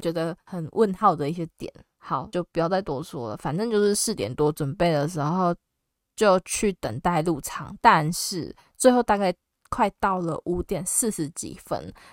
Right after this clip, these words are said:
才有前进要进去会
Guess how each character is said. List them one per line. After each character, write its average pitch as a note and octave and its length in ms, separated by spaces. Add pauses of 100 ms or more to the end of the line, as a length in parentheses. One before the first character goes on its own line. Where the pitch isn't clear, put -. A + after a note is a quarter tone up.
(100)
才 D3+ 340
有 F3 340
前 B2 360
进 D#3 400
要 D#3+ 340
进 E3 180
去 - 220
会 - 260